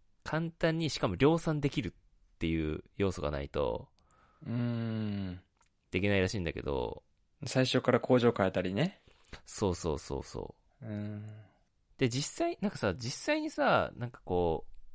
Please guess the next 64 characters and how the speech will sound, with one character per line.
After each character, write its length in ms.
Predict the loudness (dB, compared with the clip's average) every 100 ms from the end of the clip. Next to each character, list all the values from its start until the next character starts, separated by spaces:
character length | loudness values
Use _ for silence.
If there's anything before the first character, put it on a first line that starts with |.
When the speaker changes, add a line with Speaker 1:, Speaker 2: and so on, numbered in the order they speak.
| -16 -18 -18 -20 -20 -20 -20 -8
Speaker 1:
ま 40 |
あ、 20 | 4
さ 100 | 4
っ 80 |
き 80 | 4
の 60 | -4
そ 100 | -4
の 60 |
サ 180 | -4 -4
ス 120 | -6
テ 100 | -4
ナ 140 | 0 2
ブ 100 | 2
ル 100 | -2
み 80 | 0
た 80 |
い 40 | -2
な 120 | -2
こ 120 | -6
と 120 | -8
で 100 | -4
言 100 | -4
う 20 | -4
と 120 | -8
さ、 420 | -4 -2 -2 -6 -16 _ _ -20 _ _ -4
Speaker 2:
う 80 |
ん。 40 | 0
Speaker 1:
な 120 | 2
ん 80 | 2
か 140 | 2
俺、 400 | 4 6 6 4 0 _ _ -20 _
な-、 180 | -6 -4
な 140 | 2 2
ん 60 |
で 80 | 2
こ 120 | -2
の 120 | -4 2
代 200 | 2 4
替 140 | 2
肉 220 | 2 -4 -14 _
こ 140 | -10 -6
ん 60 |
な 80 | -6
な 120 | -6
ん 20 |
か 100 | -6
広 240 | -8 -4 -2
ま 80 | -2
っ 40 |
て 180 | -2 -2
ん 40 |
の 80 | -2
か 100 | -4
な 200 | -4 -6
っ 40 |
て 200 | -8 -14
さ、 300 | -12 -10 -8 -8
い 80 | -4
ろ 120 | -2
い 80 | -2
ろ 80 |
調 220 | -4 -4 -4
べ 100 | -4
た 240 | -8 -8